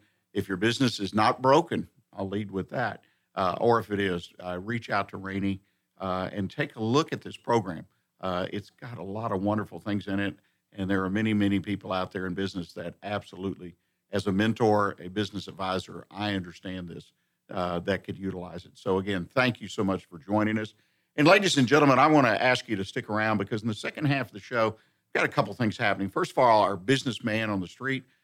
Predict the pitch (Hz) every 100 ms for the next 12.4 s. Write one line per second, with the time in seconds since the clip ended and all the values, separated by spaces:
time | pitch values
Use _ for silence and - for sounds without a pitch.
0 | _ - 190 180 123 92 - 143 110 101
1 | 95 90 107 107 110 101 95 87 104 104
2 | 101 101 95 - - 131 135 143 131 _
3 | _ _ _ _ _ 139 120 107 - -
4 | - _ _ 107 95 104 123 117 - 156
5 | - 120 120 110 98 - - 117 113 120
6 | 120 127 - 101 - - 131 107 - -
7 | - _ _ _ - 120 104 202 185 -
8 | - 117 123 131 123 110 117 117 - 120
9 | 131 123 - - 120 95 98 98 98 _
10 | _ - 120 - 165 165 131 113 120 120
11 | - - 131 123 101 107 110 101 104 104
12 | 101 113 101